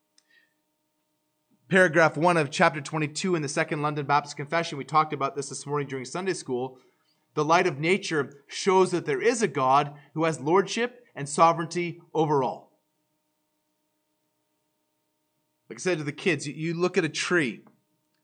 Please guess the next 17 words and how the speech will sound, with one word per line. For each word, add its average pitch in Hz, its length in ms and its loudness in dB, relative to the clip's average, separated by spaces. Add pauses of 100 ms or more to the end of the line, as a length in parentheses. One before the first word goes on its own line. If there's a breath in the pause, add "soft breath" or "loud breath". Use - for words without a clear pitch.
(300)
especially 190 360 -4
something 156 580 -6
big 165 400 2
and, 151 160 -8
and 143 200 -8
majestic 147 800 -4 (460)
like 143 200 -6
a 147 60 -4
sequoia, 147 640 -2 (2000)
and 147 100 -6
you 160 60 -2
know 190 180 4
they 170 140 -2
didn't 170 200 -4
make 170 160 -2
it 180 60 0
itself. 185 380 -8